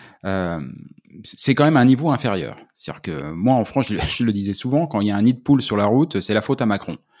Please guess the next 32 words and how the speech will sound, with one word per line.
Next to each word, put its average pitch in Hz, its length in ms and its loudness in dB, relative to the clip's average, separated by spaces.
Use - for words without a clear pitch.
Voilà, - 180 -20
c'est-à-dire - 240 -18
que 147 440 -2
quoi 156 140 4
qu'il 120 160 2
arrive, 113 260 2
<laughs> - 20 0
voilà, 110 260 -2
c'est, 85 380 -6
c'est, - 160 -20
c'est - 140 -8
Macron 110 280 0
aujourd'hui, 139 320 4
mais 113 60 2
c'était - 180 -6
pareil 117 280 2
avec 104 200 0
Hollande, 127 280 2
avec 104 140 0
Sarkozy 110 380 -2
avant. 104 240 2
C'est, 95 160 -6
voilà, 87 200 -4
de 73 40 -14
toute - 100 -18
façon, 107 240 -8
il 92 60 -6
y - 40 -10
a, 73 40 -16
il 98 220 -10
y 101 80 -6
a 92 240 -6